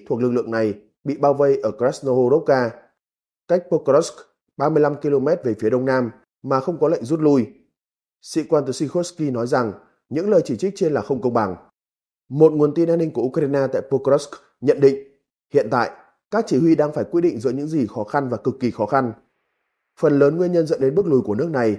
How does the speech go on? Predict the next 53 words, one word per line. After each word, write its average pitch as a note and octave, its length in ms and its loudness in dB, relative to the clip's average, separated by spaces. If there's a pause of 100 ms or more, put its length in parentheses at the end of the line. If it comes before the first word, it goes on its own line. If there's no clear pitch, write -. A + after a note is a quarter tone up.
(280)
là B2+ 180 0
do E3 140 0
Quốc G3+ 160 0
hội F#3 180 -2
Mỹ C#3+ 220 -2
chỉ A#2+ 160 -4
hoãn A#2 220 -8
việc D3+ 120 -6
cung B2+ 140 -4
cấp D3 160 -2
vũ C3 100 -8
khí B2 160 -6
vào C3+ 120 -2
đầu G2+ 120 0
năm G#2 140 -4
nay. A#2 220 0 (920)
Tuy C3 120 2
nhiên, B2+ 260 4 (340)
vấn B2+ 180 0
đề F#3 100 2
cấp F#3+ 180 -6
bách G#3 140 -2
nhất A3 180 -2
hiện D3 200 -4
nay C3 220 0 (160)
là A2 160 -6
nhân C#3+ 260 -4
lực B2+ 160 0
và G#2 100 0
sự G#2 140 -8
thất F3 160 -6
bại C#3+ 200 -4
của G#2 80 -6
chương C3 160 -8
trình A2 200 -6
huy B2+ 120 -4
động G#2 180 -2
quân A#2+ 180 0
của F#2 60 -14
Kiev. B2+ 340 4 (880)
Theo C#3 160 2
nguồn A#2 260 0
tin B2+ 140 -2
trên, C3 280 4 (360)
tinh G3 120 2
thần F3 200 0
chiến C#3+ 160 -2
đấu C3+ 180 4
trong F3+ 120 -2
hàng A#2+ 160 -4
ngũ C#3 120 -2
của C#3 100 -2
Ukraine C3 480 0